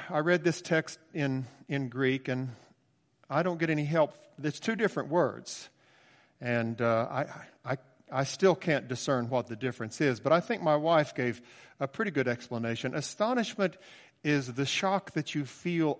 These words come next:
all at once, but it doesn't necessarily last. Whereas amazement can be something that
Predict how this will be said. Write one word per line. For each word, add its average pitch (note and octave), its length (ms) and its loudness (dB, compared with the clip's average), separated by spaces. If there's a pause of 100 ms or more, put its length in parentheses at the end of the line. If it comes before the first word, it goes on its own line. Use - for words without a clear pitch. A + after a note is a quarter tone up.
all D#3+ 340 4
at C3 120 0
once, C3 840 -4 (120)
but C3 140 -2
it C3 100 -4
doesn't D3 340 2
necessarily A#2+ 880 -2
last. G2 840 -12 (840)
Whereas D3 320 6
amazement D3 1080 2 (380)
can C3 180 -4
be B2+ 120 -2
something B2+ 640 -2
that A2+ 280 -4